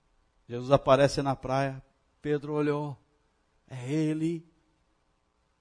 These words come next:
Ele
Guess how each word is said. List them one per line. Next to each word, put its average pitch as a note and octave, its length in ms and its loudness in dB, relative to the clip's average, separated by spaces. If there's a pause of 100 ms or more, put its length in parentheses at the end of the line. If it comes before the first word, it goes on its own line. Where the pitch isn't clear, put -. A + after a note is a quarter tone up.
(3500)
Ele C3+ 240 0